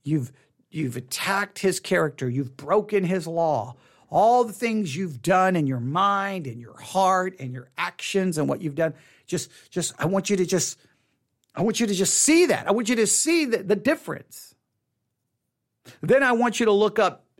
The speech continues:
ten verses about forgiveness. Ten verses about forgiveness. Ten, right? Just, and just, just write down and summarize basically what they teach. It's,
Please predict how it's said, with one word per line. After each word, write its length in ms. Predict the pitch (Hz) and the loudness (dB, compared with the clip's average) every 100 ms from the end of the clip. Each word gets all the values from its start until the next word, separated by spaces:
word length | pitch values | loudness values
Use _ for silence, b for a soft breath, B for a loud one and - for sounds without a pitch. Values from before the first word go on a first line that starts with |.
| _ | _
ten 340 | - 277 370 349 | 0 0 0 0
verses 580 | 330 269 - - - - | -2 -2 -8 -16 -16 -6
about 260 | 175 185 | -2 -2
forgiveness. 460 | 185 180 160 117 - | -4 -6 -6 -6 -8
Ten 400 | - 302 330 320 | 0 2 2 2
verses 440 | 285 254 - 117 | 2 2 -2 -2
about 300 | 127 143 - | -2 -2 -2
forgiveness. 580 | 151 139 120 - - _ _ _ _ _ _ _ _ _ _ _ _ - | -6 -8 -8 -10 -20 _ _ _ _ _ _ _ _ _ _ _ _ -4
Ten, 440 | 277 262 120 - _ _ _ _ - | 0 0 -2 -8 _ _ _ _ -8
right? 240 | 180 202 b b b | -6 -6 b b b
Just, 220 | 170 - B B - - B - | -6 -6 B B -4 -4 B -2
and 140 | 170 | 0
just, 440 | 214 - - - | 0 -2 -6 -6
just 220 | - 226 214 | -2 0 2
write 220 | 220 233 | 0 2
down 180 | 247 208 | 0 0
and 100 | 190 | 0
summarize 640 | - 254 240 185 175 170 | 2 2 2 2 2 0
basically 440 | - 196 202 214 | 0 0 0 -2
what 160 | 190 190 | 0 0
they 100 | 202 | -2
teach. 240 | 214 185 | -2 -2
It's, 140 | 175 | -6